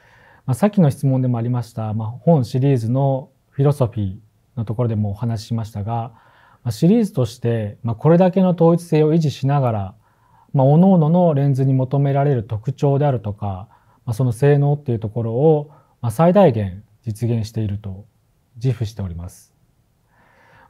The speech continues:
まあ、あえて妥協というのであれば、やはりそのシリーズとしてセットで、あの、導入をしていただきたいので、価格っていう面をできるだけ抑えたものにするために、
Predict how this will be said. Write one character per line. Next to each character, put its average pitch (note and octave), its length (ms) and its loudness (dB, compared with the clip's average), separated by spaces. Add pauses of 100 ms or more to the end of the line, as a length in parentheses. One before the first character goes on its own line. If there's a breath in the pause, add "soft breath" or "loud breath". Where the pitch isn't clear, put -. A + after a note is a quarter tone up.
(240 soft breath)
ま C3+ 100 -2
あ、 D#3+ 40 2
あ G3 60 2
え G#3+ 80 0
て F3+ 120 2
妥 E3+ 200 4
協 F#3 240 2
と F3+ 500 0 (300)
い F#3+ 100 2
う F#3 60 6
の D#3+ 100 4
で D3+ 80 4
あ E3+ 60 6
れ F#3 120 4
ば、 F3 440 4
や E3+ 100 -8
は D3+ 100 0
り D#3 60 2
そ C3+ 120 -4
の A#2+ 80 0
シ C3 160 -2
リ G#3 140 4
ー G#3+ 40 2
ズ F3 140 -4
と D3+ 120 0
し - 140 -8
て F3 520 2 (340)
セ - 160 0
ッ A#3 100 -2
ト C3+ 140 2
で、 G#2+ 300 -2 (280)
あ A2 140 -4
の、 G#2+ 280 -4
導 B2+ 260 2
入 B2+ 120 2
を A#2+ 40 0
し - 80 -8
て C3+ 80 0
い A#2+ 40 -2
た B2 100 -2
だ B2 120 -2
き - 80 -16
た C#3 140 -2
い A#2+ 60 0
の G#2 100 -4
で、 B2 260 -2 (500 soft breath)
価 - 100 -20
格 F3+ 280 2
っ - 20 4
て F#3+ 180 0
い D3 80 4
う D3 40 2
面 D#3 320 2
を B2+ 260 -2 (320)
で C3 120 0
き D#3 80 0
る D#3 80 4
だ D3+ 80 2
け D3 80 -2
抑 C3 300 2
え D3 40 -2
た B2 80 -2
も A2 140 -2
の A#2 100 -4
に G#2+ 80 -4
す G#2+ 160 -8
る A2 60 -6
た A#2+ 140 -6
め A#2+ 120 -2
に、 F3 340 0